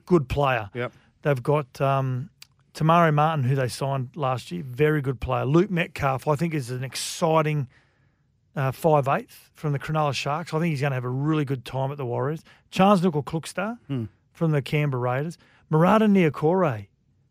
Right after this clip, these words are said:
Speaker 1: from the Parramatta Eels, and Dylan Walker from the Manly Sea Eagles as well. So they've signed some really good players, some players that have got, have played a lot of rugby league as well. So I expect the Warriors to, um,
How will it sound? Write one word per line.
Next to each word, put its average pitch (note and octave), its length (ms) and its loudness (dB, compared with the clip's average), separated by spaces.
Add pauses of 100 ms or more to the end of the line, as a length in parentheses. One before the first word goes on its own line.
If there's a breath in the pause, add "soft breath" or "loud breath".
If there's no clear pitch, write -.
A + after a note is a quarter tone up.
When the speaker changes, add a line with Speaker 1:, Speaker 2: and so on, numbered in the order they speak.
(100)
Speaker 1:
from E3 180 0
the D3 80 -2
Parramatta D3 500 0
Eels, D3 440 -2 (300)
and D#3 120 0
Dylan G3 320 4
Walker F#3 320 0
from D#3 160 -6
the D3+ 60 -4
Manly D#3 300 -4
Sea D#3+ 200 -6
Eagles F3 220 -4
as C3+ 40 -8
well. F#3+ 140 0
So G3+ 180 2
they've G3 120 4
signed B3+ 340 0
some A3+ 220 0
really F3 220 4
good D3 120 0
players, D#3 240 0
some F3 120 0
players F#3+ 380 4
that F3+ 60 2
have D3 80 -2
got, E3 160 -2
have D#3 160 -2
played D#3 220 4
a C3 40 -2
lot C#3 340 2
of C#3 100 -2
rugby C3 300 0
league B2+ 340 -2
as A#2 140 -6
well. A#2 180 -6
So C#3 280 0 (640 loud breath)
I F#3 160 8
expect - 380 0
the D#3 80 0
Warriors D3 380 4
to, C3+ 440 -4
um, B2+ 400 -4